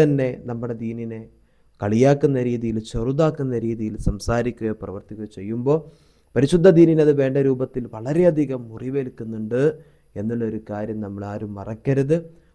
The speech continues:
അല്ലാഹു സുബ്ഹാനഹു വ തആല നമ്മുടെ ജീവിതത്തിലെ ഖൈറും ബറക്കത്തും അല്ലാഹു നൽകട്ടെ. നല്ലത് ചിന്തിക്കാനും പറയാനും അല്ലാഹു നമുക്ക് തൗഫീക്ക് നൽകട്ടെ.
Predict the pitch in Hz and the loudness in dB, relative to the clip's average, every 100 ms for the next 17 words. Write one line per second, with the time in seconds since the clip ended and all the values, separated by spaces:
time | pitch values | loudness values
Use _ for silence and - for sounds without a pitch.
0 | - 123 160 156 - 135 131 151 160 147 | -2 4 4 2 -6 -10 -8 -2 0 0
1 | 143 131 110 120 120 117 110 107 110 104 | -2 -8 -12 -14 -12 -12 -14 -12 -14 -14
2 | 107 - 113 110 110 107 113 - 131 120 | -16 -14 -12 -10 -10 -10 -10 -12 -12 -12
3 | 110 107 104 110 104 117 110 107 - - | -12 -12 -14 -16 -12 -12 -10 -10 -12 -18
4 | - - 101 120 135 131 - 127 135 131 | -20 -8 0 4 4 2 0 0 0 0
5 | 123 117 110 107 113 135 143 135 139 - | -2 -4 -6 -4 0 2 0 -2 -8 -16
6 | 104 107 110 110 107 - 101 104 - 120 | -10 -6 -6 -6 -10 -14 -14 -16 -10 -8
7 | 110 107 101 110 - 98 | -8 -8 -6 -6 -6 -10